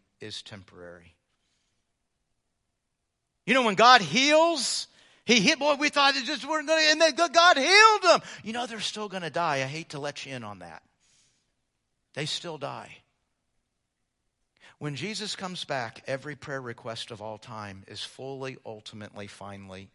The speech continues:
answered. Because when Jesus comes back, there's no more tears, there's no more death, there's no more brokenness, there's no more emptiness.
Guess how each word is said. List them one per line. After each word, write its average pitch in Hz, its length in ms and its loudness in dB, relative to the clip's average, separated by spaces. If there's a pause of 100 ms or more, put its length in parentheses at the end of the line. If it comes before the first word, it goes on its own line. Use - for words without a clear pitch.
answered. 90 480 -16 (340)
Because 117 340 -12
when 104 160 -16
Jesus 127 420 -14
comes 139 240 -16
back, 101 240 -14
there's 135 220 -16
no 131 100 -14
more 131 160 -14
tears, 107 420 -16
there's 113 220 -18
no 117 80 -16
more 117 180 -14
death, 104 320 -14
there's 110 220 -18
no 120 100 -14
more 120 200 -12
brokenness, 135 560 -14
there's 107 200 -18
no 120 140 -14
more 117 180 -14
emptiness. 127 520 -14